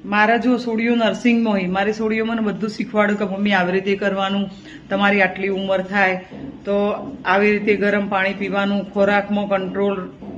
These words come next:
કેવી રીતે રાખવું, કયો ખોરાક ખાવો, શું કરવું. પછી આપણે દવાઓ ગળીએ, અને બહુ બધી દવાઓ ને બવાઓ આપણે ખાતા હોઈએ તો દ-, ઇન્જેક્શનો ડાયાબિટીસના લીધે ના કરીએ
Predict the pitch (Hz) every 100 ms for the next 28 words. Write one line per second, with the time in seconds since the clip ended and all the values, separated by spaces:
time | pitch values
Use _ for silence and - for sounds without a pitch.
0 | - 214 220 208 214 208 196 196 202 196
1 | 214 220 220 214 208 208 226 214 220 220
2 | 214 226 220 208 214 - - - 220 220
3 | 247 240 220 - - - 220 233 233 226
4 | 226 226 226 214 220 220 226 226 226 220
5 | - - - - - - 202 214 220 220
6 | 226 - - 214 233 233 226 233 220 220
7 | 226 233 214 220 220 226 214 226 220 220
8 | 220 262 240 214 202 185 - - - 240
9 | 208 - - 214 208 233 240 220 226 220
10 | 202 208 208 214 - 220 214 214 208 208
11 | 220 220 214 214 -